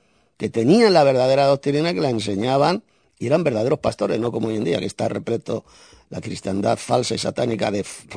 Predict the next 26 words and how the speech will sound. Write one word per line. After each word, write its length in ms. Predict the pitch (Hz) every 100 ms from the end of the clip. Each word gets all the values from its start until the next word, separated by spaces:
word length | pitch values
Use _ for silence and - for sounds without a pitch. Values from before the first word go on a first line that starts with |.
| - - -
de 100 | -
millones 640 | 202 - 143 180 165 101
y 80 | 120
millones 460 | 117 135 139 143 - _ _ - -
de 220 | 104 117
falsos 340 | 117 123 110 95
pastores, 720 | - - - 190 110 - _ _ _ _ _ _ _ _ _ _ _
que 120 | -
ni 120 | 95
predican, 600 | 95 - 139 147 165 156
no 60 | 139
enseñan 380 | 131 135 131 131
la 100 | 127
verdadera 480 | 120 123 135 139 139
doctrina, 400 | 139 147 147 160
sino 360 | 135 120 104 _ _ _
pura 300 | - 147 120
basura, 440 | 110 - 175 139
dan 200 | 113 127
de 100 | 127
comer 240 | 123 120 123
a 80 | 113
sus 160 | 110
ovejas 480 | 120 120 123 123 123 _ - - _ -
basura 420 | 98 - 127 117
inmunda, 600 | 101 131 160 113 95